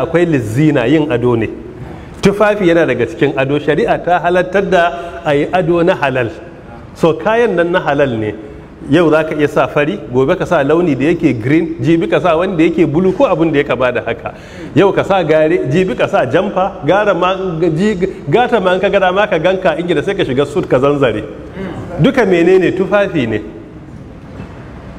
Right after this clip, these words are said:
Mafhum? Tayyib. Don haka, Allahumma ya Allah, kalmar Allahumma manansa shine ya Allah. Don haka, Allahumma ya Allah, lakal hamdu. Yabo da godiya naka ne.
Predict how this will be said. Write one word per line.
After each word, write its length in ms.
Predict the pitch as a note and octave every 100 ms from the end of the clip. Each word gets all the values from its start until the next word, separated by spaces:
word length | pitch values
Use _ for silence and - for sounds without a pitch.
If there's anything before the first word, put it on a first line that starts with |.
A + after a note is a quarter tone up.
| - C#3
Mafhum? 720 | B2 C#3 C#3+ F#3 G#3 C#4+ C#4 - - F#3+ G#3 - - -
Tayyib. 360 | F3 E3+ C#3 C3
Don 100 | F3
haka, 240 | G#3 G3+
Allahumma 640 | E3 E3 F3 F3+ F#3 F#3 D3
ya 200 | C#3 D3
Allah, 300 | D#3 D#3 C3+
kalmar 300 | A3 B3+ A#3 F#3
Allahumma 460 | D#3+ F#3 F#3 G#3 D#3 C#3+
manansa 240 | F3 E3+
shine 300 | D#3 F3 D#3+ B2
ya 200 | D3 D#3 D#3
Allah. 720 | C#3 C#3 D#3 C#3 - - - - - - - - - C3+
Don 120 | E3+
haka, 240 | F#3+ F#3+
Allahumma 720 | D#3+ D3+ E3 F#3 G3 F#3+ F3+
ya 240 | D#3 E3 F3+
Allah, 720 | F#3 G#3 G3 D3 - - - B2+
lakal 460 | D#3 G3+ - E3 D#3+
hamdu. 480 | G3 F3 D#3 A#2 G#2+ - - - - -
Yabo 440 | C3+ E3 E3 A#3 A3+
da 80 | G3
godiya 560 | D#3 D3 D3+ F3 E3+
naka 400 | F3+ G#3+ G#3 F3
ne. 220 | C3 A2